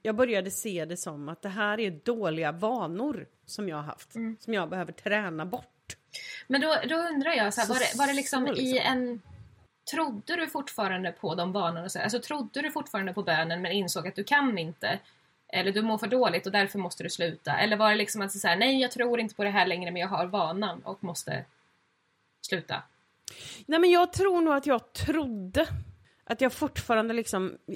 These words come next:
Speaker 1: innerst inne hade tron kvar.
Speaker 2: Ja.
Speaker 1: I alla fall liksom, ja, men, ja, men tre, tre år kanske, tre, fyra år.
Speaker 2: Mm.
Speaker 1: Att det ändå liksom fanns, ja, men du vet, så här in, innerst inne i ens mörk-,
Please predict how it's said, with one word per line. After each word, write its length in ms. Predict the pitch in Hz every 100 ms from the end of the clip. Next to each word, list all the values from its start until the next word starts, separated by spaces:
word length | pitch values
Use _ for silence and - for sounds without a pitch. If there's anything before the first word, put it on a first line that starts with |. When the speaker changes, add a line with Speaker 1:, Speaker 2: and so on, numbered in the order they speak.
| - -
Speaker 1:
innerst 480 | 233 208 202 - -
inne 340 | 233 208 190
hade 280 | 180 214 180
tron 640 | - - 226 208 202 202
kvar. 760 | 196 - 269 339 269 135 - 160
Speaker 2:
Ja. 200 | 240 226 226 _ _ _ _ _ _
Speaker 1:
I 260 | - 233 233
alla 300 | 233 226 190
fall 240 | 185 262
liksom, 840 | 254 233 185 - 180 180 180 175 170 - _ _ _ _ _
ja, 140 | - 180
men, 200 | 202 214 _ 151 - 147 147 156
ja, 80 |
men 500 | 214 220 220 - 214 208
tre, 400 | 233 233 220 220
tre 520 | - 240 233 233 233
år 380 | 226 226 254 285 285
kanske, 320 | 311 277 330
tre, 200 | - 262
fyra 180 | 247 233
år. 220 | 233 302
Speaker 2:
Mm. 240 | 240 247 - _ _ _ _ _ _ _ _
Speaker 1:
Att 160 | - 220
det 80 | 240
ändå 200 | 233 214
liksom 240 | 214 214
fanns, 480 | - 214 208 196 -
ja, 60 | 226
men 100 | 226
du 60 |
vet, 160 | 226 185
så 80 | 214
här 180 | 180 - -
in, 340 | 220 190 180
innerst 480 | - 208 196 190 -
inne 460 | - 226 185 208 262
i 120 | 233
ens 180 | 202 190
mörk-, 220 | 208 175